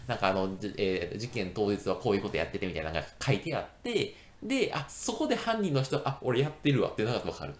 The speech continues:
Speaker 1: うん。
Speaker 2: で、それ以外にも、なんかこの人は、なんかこういう行動原理なんだ。た-、例えばなんかこう、あの、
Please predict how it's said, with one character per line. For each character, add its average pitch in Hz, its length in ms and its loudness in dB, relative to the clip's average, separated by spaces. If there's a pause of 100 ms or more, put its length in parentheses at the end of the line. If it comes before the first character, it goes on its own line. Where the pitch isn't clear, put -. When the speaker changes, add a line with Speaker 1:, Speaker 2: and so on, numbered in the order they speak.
Speaker 1:
う 135 40 2
ん。 98 500 -2 (200)
Speaker 2:
で、 240 440 2
そ 247 180 4
れ 254 120 2
以 277 100 4
外 269 220 4
に 214 140 0
も、 214 300 4
な 175 80 0
ん - 20 -2
か 135 80 -2
こ 175 160 -2
の 180 120 0
人 180 280 0
は、 190 340 2 (220)
な 139 100 4
ん 127 60 2
か - 20 -10
こ 170 200 4
う 165 60 4
い 160 100 4
う 156 60 2
行 151 260 2
動 143 120 6
原 139 140 2
理 107 160 -2
な - 80 -6
ん 85 80 -8
だ。 95 80 -6
た-、 160 140 -4 (680)
例 190 60 4
え - 40 4
ば 147 80 4
な 135 40 6
ん 131 40 -2
か 107 100 0
こ - 100 -8
う、 110 40 6
あ 110 60 6
の、 104 380 6